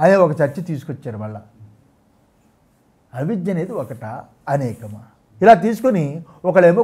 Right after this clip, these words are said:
కొందరు, ఒకళ్ళేమో ఒకటి, ఒక్క-, ఒక్కడికే అని కొందరు,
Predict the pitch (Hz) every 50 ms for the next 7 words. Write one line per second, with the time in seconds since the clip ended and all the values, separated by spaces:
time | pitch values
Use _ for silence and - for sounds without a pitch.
0 | - 170 151 143 143 139 135 123 131 131 143 139 - - - - 151 196 190 196
1 | 208 214 262 285 277 277 - - - _ _ _ _ _ _ _ _ _ _ _
2 | - 165 160 190 185 - 160 - - 147 - 233 233 240 - 170 165 156 226 220
3 | 220 196 226 220 220 196 180 190 254 285 233 - - - 156 135 123 117 117 113
4 | 110